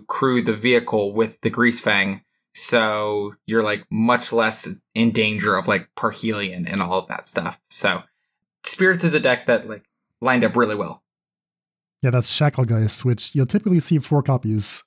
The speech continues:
Speaker 2: in most Spirits, both mono blue and blue white.
Speaker 1: Mm-hmm.
Speaker 2: If you're feeling really bold, you can even let the Greasefang trigger resolve and then just tap the vehicle. Then they have to put the Parhelion back in their hand, but they don't get to attack with it.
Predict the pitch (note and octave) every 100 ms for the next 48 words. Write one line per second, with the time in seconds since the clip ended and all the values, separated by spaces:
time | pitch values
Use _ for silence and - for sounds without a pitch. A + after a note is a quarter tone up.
0 | - A2+ A2+ A2+ - A#2+ A2 G#2+ - -
1 | B2+ - - _ C3 C3 A#2+ A#2+ B2+ B2+
2 | B2 A2+ A#2+ A2+ A2+ A#2 A#2 A2 _ _
3 | _ F3 E3+ - G#3+ B3 F#3 D3+ F3 D3+
4 | B2+ F3 C3+ C3+ D3+ F#3+ E3+ C3 B2+ D3
5 | - A#2 C3+ B2+ C#3+ B2+ A#2 B2+ A#2+ A2+
6 | A#2+ C3+ C#3+ D3 C#3+ A#2+ A#2+ - - C3+
7 | - A2+ C3+ A#2 G#2+ A2 - - _ -
8 | D3 D3+ - D3+ C#3+ C#3 C3 C#3+ C3 A#2
9 | C#3 B2+ B2 B2 D3+ A#2 A2+ C3+ B2 A#2+
10 | A#2 B2 - A2 B2